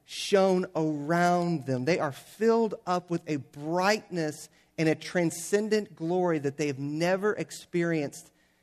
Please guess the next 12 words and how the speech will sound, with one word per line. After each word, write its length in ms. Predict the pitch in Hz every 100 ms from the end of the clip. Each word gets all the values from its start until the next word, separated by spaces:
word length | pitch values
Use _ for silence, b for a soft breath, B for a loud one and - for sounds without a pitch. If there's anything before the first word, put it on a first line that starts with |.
| _ -
in 160 | 156
their 140 | 147 135
lives. 760 | 131 139 147 127 90 - - -
The 80 |
middle 420 | 143 151 190 240 247
of 80 |
the 80 | 240
night, 520 | 220 175 185 - - _ _ _ _ _ _
they're 120 | 165
used 540 | 165 156 175 247 240 -
to 80 | 220
darkness, 720 | 214 202 202 - 196 185